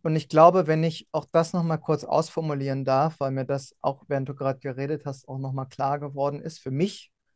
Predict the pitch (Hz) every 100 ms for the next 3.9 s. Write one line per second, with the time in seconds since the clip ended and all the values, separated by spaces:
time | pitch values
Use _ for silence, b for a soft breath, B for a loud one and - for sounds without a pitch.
0 | _ - 156 127 147 170 160 160 160 165
1 | 160 - - 139 131 120 b b b _
2 | - 127 127 139 131 127 120 131 151 143
3 | 139 139 139 143 131 139 135 135